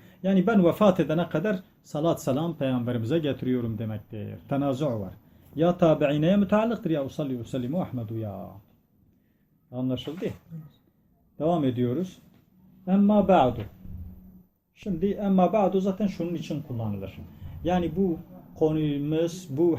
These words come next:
hamd, besmele, salat bittikten sonra fehaza başlıyoruz. Fehaza bu işaret ettiğim ne? Şerh. Bu benim kitabım. Şerhun şerhtir.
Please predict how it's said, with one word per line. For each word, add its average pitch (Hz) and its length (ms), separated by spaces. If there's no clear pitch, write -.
hamd, 147 320
besmele, 147 440
salat 143 420
bittikten 123 520
sonra 147 420
fehaza 156 560
başlıyoruz. 120 680
Fehaza 170 520
bu 175 120
işaret 165 440
ettiğim 170 380
ne? 247 120
Şerh. 127 240
Bu 135 160
benim 135 260
kitabım. 156 440
Şerhun 214 500
şerhtir. - 640